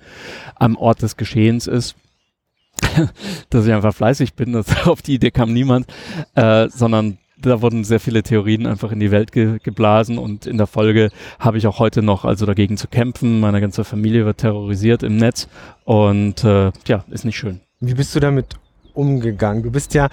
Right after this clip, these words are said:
Speaker 2: man kennt dich ja als jemand, der sehr umtriebig ist, äh, der auch, ähm, mal, ich kann mich erinnern, du warst, glaub ich, einer der ersten, die sich ein iPad <laughs> gekauft hat. Zweitausendzehn war das. Ähm, bist in die U S A gereist. Ähm,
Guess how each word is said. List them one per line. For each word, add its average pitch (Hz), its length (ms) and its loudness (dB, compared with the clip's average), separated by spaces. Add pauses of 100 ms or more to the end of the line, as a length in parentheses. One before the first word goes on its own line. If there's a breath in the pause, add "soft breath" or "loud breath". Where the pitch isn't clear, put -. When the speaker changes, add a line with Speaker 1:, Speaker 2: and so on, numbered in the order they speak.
(200 loud breath)
Speaker 2:
man 127 120 2
kennt 160 280 2
dich 170 120 0
ja 147 200 2
als 127 200 2
jemand, 135 520 0
der 117 280 4 (160)
sehr 135 280 0
umtriebig 127 560 -4
ist, - 340 -6 (340 loud breath)
äh, 110 280 2
der 110 340 2
auch, 110 400 -6
ähm, 107 500 -2
mal, 107 460 0
ich 120 120 -6 (200)
kann 131 120 2
mich 117 100 2
erinnern, 123 240 2
du 110 80 -2
warst, 120 180 2
glaub 113 200 0
ich, 110 120 -4
einer 113 160 2
der 107 160 4
ersten, 120 420 0
die 117 120 0
sich 120 160 -2
ein 113 160 0
iPad 160 180 0
<laughs> - 20 -10
gekauft 135 520 0
hat. 131 240 2 (160 loud breath)
Zweitausendzehn 123 800 0
war 131 120 2
das. 131 300 0 (520 loud breath)
Ähm, 107 280 -2
bist - 160 -8
in 113 60 2
die 104 80 -2
U 104 40 -6
S 101 140 -8
A 120 160 2
gereist. 110 540 2 (340 loud breath)
Ähm, 104 880 -6